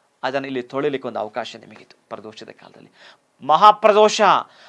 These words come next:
ಆ ಪ್ರದೋಷ ಏನ್ ಮಾಡ್ಕೊಡುತ್ತೆ ಗೊತ್ತೇನೋ? ನಾನು ಹೇಳಿದ್ದೀನಿ, ಮೂರು ಜನ್ಮಗಳ ಪಾಪವನ್ನು ತೊಳಿತಕ್ಕಂಥದ್ದು. ಏನ್ ಮಾಡ್ಬೇಕು ನೀವು? ಏನು ಶಕ್ತಿ ಇಲ್ಲ ನಮಗೆ.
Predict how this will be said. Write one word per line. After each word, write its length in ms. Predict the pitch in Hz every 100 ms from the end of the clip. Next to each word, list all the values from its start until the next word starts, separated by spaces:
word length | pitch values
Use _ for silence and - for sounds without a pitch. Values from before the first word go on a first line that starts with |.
| -
ಆ 140 | 175
ಪ್ರದೋಷ 400 | 202 - 175 226
ಏನ್ 120 | 202 226
ಮಾಡ್ಕೊಡುತ್ತೆ 380 | 214 208 196
ಗೊತ್ತೇನೋ? 640 | 196 202 226 226 196 127 - _ _ _
ನಾನು 200 | 120 143
ಹೇಳಿದ್ದೀನಿ, 600 | 143 185 220 208 190 135 -
ಮೂರು 420 | 120 127 160 185
ಜನ್ಮಗಳ 420 | 147 147 143 127 120
ಪಾಪವನ್ನು 540 | - - 123 139 139
ತೊಳಿತಕ್ಕಂಥದ್ದು. 720 | 131 120 - 113 113 - 104
ಏನ್ 260 | - 180 277
ಮಾಡ್ಬೇಕು 360 | 262 233 233 208
ನೀವು? 420 | 208 165 120 - _ _ _ _ _ _ _ _ -
ಏನು 380 | 107 123 151 175
ಶಕ್ತಿ 320 | 165 - 139
ಇಲ್ಲ 160 | 123
ನಮಗೆ. 260 | 113 98 -